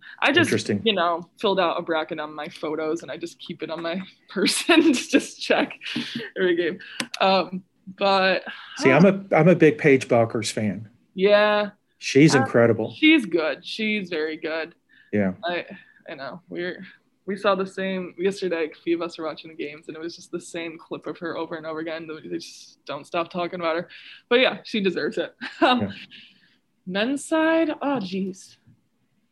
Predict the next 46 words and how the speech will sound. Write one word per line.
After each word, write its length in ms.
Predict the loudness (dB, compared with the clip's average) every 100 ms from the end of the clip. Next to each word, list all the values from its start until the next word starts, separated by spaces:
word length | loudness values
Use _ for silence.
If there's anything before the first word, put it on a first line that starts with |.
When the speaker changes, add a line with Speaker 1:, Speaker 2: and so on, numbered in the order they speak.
| _
Speaker 1:
I 240 | 2 4 6
always 420 | 6 6 4 2
liked 240 | 2 2
Gonzaga. 600 | -2 -2 0 0 0 -6 -10 _ _ _ _ _ _ _ -8
I, 540 | -2 0 0 0 -2 -8 -12
this 180 | -12 -10
is 160 | -12
funny. 320 | -8 -8 -8 -6
When 120 | -4
I 140 | -2
was 320 | -2 -2 -4 -8
little, 500 | -6 -4 -4 -6 -14 _ _ _ -20 -20 _ -10
and 180 | -4 -2
they 120 | 0
were 140 | 0
a 40 | -2
sixteen 580 | -4 -8 -6 -4 -4 -4
seed, 400 | -4 -4 -4 -10 _ -14
and, 80 | -12
like, 140 | -8
no 140 | -6
one 120 | -4 -4
really 200 | -4 -4
knew 100 | -4
who 140 | -2
they 140 | -2
were, 360 | 0 2 0 -2 _ _ -18 -4
I 100 | -2
didn't 180 | 0 -2
know 140 | -4
s-, 260 | -4 -10 -8 -6 -6 -10
seedings 520 | -8 -6 -4 -4 -2
were 120 | -2
a 60 | -2
thing. 440 | -6 -8 -8 -10 -6
I 180 | -4 -2
just 220 | -4 -4
went 240 | -8 -6
by 420 | -4 -2 -2 -4 -12 _ _
whoever 440 | -8 -2 0 0 -2
I 80 | -4
thought, 320 | -4 -4 -4
and 100 | -4
I 60 | -2
had 200 | -2 -4
Gonzaga 680 | -4 0 0 2 0 -4